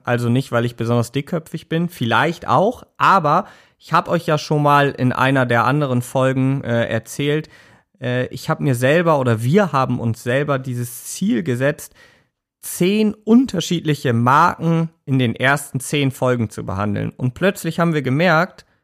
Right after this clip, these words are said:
„Oh, wir sind irgendwie bei Folge neun und alles, was wir jetzt irgendwie schon gefahren sind, wo wir vielleicht schon vorproduziert haben,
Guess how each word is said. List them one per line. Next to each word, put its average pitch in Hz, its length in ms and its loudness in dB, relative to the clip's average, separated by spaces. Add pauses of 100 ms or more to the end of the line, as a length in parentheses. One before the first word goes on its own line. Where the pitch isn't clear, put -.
(340)
„Oh, 160 220 0 (380)
wir 139 140 2
sind 165 100 2
irgendwie 147 180 2
bei 143 120 4
Folge 143 300 0
neun 175 440 4
und - 180 -2
alles, 165 260 2
was 156 200 0
wir 147 80 0
jetzt 151 340 -2
irgendwie 135 600 0 (440)
schon 135 280 -4
gefahren 147 460 0
sind, 131 440 0
wo 127 160 -4
wir 127 80 -4
vielleicht 123 300 -4
schon 135 80 -2
vorproduziert 127 580 -6
haben, 131 240 0